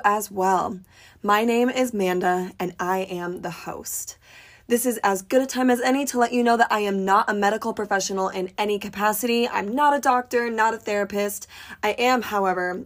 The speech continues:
a survivor of my own fair share of trauma, and, you know, that's why I'm here, because so many of us are survivors of trauma, and, you know, we deserve to have a community where we can learn from each other and just feel less alone in the thick of it. So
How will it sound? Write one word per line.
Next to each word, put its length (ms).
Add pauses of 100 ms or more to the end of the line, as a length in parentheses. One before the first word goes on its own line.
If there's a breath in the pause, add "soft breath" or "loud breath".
a 60
survivor 480
of 160
my 240
own 220
fair 220
share 240
of 100
trauma, 580
and, 320 (480 loud breath)
you 80
know, 240
that's 260
why 220
I'm 200
here, 260
because 320
so 200
many 220
of 80
us 160
are 80
survivors 480
of 80
trauma, 500
and, 340 (420 loud breath)
you 100
know, 240
we 220
deserve 260
to 80
have 140
a 20
community 560
where 320
we 100
can 160
learn 200
from 140
each 140
other 240
and 480 (200)
just 240
feel 240
less 160
alone 240
in 80
the 80
thick 240
of 80
it. 200 (120)
So 500